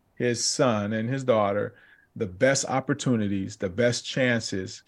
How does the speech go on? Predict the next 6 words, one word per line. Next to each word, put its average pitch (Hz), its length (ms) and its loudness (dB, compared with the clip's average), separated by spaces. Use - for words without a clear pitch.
to 113 360 0
reach 123 380 2
their 113 160 2
highest 110 460 -2
potential 107 560 -4
towards 98 640 -6